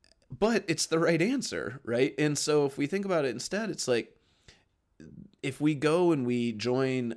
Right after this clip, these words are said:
uh, another facility and that facility doesn't push us to eat better and it allows us to do just the exercises that get our, so a treadmill and,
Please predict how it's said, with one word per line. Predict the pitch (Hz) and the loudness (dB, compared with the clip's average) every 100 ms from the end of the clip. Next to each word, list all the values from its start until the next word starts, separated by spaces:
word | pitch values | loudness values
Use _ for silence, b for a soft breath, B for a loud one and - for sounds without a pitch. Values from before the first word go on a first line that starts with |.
| - | -8
uh, | 110 110 - | -10 -8 -8
another | 110 113 127 123 | -6 -4 -2 -2
facility | - - 117 104 92 101 | -4 -4 -2 -2 -4 -6
and | - 113 | -6 -8
that | - | -8
facility | - 135 123 | -2 0 0
doesn't | 110 117 123 - | -2 -2 -4 -4
push | 117 - | -8 -6
us | 98 | -8
to | - - | -8 -10
eat | 104 - | -10 -10
better | 67 73 113 B B B B - | -10 -8 -10 B B B B -10
and | 120 | -4
it | 123 | -2
allows | 123 117 113 131 131 | -2 -4 -2 0 2
us | 127 120 | 0 -2
to | - 113 | -4 -6
do | 107 113 113 107 101 B B B - 117 | -2 0 2 0 -4 B B B -16 -12
just | 107 131 156 - - 131 | -6 -4 -4 -6 -8 -6
the | 127 | -2
exercises | 120 127 139 123 117 110 107 110 98 | -2 -2 -4 -2 -4 -4 -4 -4 -6
that | 95 101 | -6 -4
get | 107 | -4
our, | 90 | -4
so | 110 127 117 - - - | -2 0 -2 -4 -10 -8
a | |
treadmill | 110 - 127 127 95 87 92 117 - | -6 -4 -2 -2 -4 -6 -6 -6 -8
and, | 110 104 101 98 101 | -6 -6 -6 -6 -8